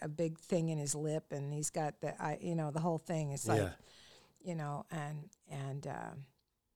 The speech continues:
Speaker 1: and so I start talking to him about C B D oil, and he's, he's giving, "Oh, you gotta, this is really great. This is great stuff. There's blah, blah, blah." And I said, <laughs> I looked at him and I said, "You know,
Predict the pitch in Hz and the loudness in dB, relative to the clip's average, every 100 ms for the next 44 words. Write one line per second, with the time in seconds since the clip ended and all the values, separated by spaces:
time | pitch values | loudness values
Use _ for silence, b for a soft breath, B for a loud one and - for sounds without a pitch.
0 | _ _ _ _ 202 190 220 202 - 190 | _ _ _ _ 0 4 6 6 6 2
1 | - 190 - 180 170 151 151 - - 185 | 2 2 2 0 0 0 0 0 0 0
2 | 156 160 247 208 135 135 143 143 165 - | 0 0 0 2 0 0 0 0 0 0
3 | - - 185 - 165 147 147 170 160 170 | 0 2 2 2 0 0 2 4 4 6
4 | 208 214 180 160 208 214 135 147 156 143 | 8 8 6 6 6 8 4 2 0 0
5 | 139 139 180 180 160 170 170 175 165 143 | -2 0 2 2 2 0 0 2 2 2
6 | 143 156 156 147 147 147 B B B B | -2 0 2 0 -2 -4 B B B B
7 | - 180 170 160 - 160 165 180 156 160 | -4 0 2 0 -4 0 2 2 0 -2
8 | - - 185 180 190 190 165 160 156 151 | -6 4 6 8 6 6 6 4 2 2
9 | - 151 160 160 _ _ _ _ _ - | 0 0 -4 -8 _ _ _ _ _ -20
10 | - - - _ _ _ _ _ _ - | -20 -20 -20 _ _ _ _ _ _ -6
11 | - 185 175 165 160 165 | -2 2 2 2 2 -2